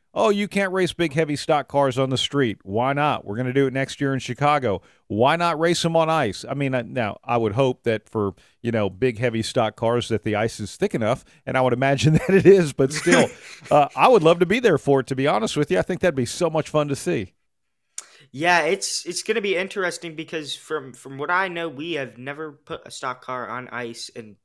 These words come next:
Speaker 2: put it up to other drivers in other cars. And it's, it's gonna be really interesting to see how, how they handle, 'cause the only time you think of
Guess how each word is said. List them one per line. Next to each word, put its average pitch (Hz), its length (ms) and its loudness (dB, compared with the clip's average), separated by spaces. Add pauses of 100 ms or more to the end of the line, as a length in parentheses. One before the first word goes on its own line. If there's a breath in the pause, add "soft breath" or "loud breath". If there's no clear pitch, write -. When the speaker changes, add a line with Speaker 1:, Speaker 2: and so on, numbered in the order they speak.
(120)
Speaker 2:
put 151 160 -10
it 135 100 -10
up - 240 -10 (160)
to 110 440 -14 (100)
other 185 280 0
drivers 156 500 -2
in 143 100 -12
other 139 220 -10
cars. 123 400 -12 (400 loud breath)
And 139 340 -8
it's, 165 300 -6
it's 208 220 -10
gonna 196 180 -4
be 143 120 -12
really 175 440 -4
interesting 156 560 -12
to 127 80 -20
see 151 240 -14
how, 135 320 -8 (380 soft breath)
how 175 160 -2
they 151 160 -4
handle, 147 480 -8
'cause 139 320 -12 (400 soft breath)
the 170 180 -6
only 233 380 -4
time 196 340 -4
you 185 80 -8
think 180 300 -16
of 131 200 -12